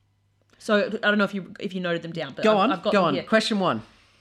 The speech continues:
Speaker 1: So this was, um, <coughs> to Jared.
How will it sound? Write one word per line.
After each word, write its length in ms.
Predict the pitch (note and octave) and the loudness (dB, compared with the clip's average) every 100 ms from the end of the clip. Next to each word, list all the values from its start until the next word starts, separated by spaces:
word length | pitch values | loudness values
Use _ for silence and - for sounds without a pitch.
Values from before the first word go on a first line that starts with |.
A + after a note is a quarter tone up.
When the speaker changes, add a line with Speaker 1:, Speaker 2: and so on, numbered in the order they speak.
| _ | _
Speaker 1:
So 140 | - A#3+ | -10 -8
this 180 | B3+ | -4
was, 240 | B3+ A#3+ G3+ | 0 0 2
um, 460 | G#3 F#3 F#3 F3 - _ - | 2 2 -2 -8 -16 _ -4
<coughs> 840 | - - - - - F#4+ A#3 E3+ - _ _ - | -4 -4 -2 -2 0 0 0 -2 -16 _ _ -6
to 200 | G3+ F3 | -4 -4
Jared. 500 | D3 F3 G#3+ G#4 | -4 -2 -2 -4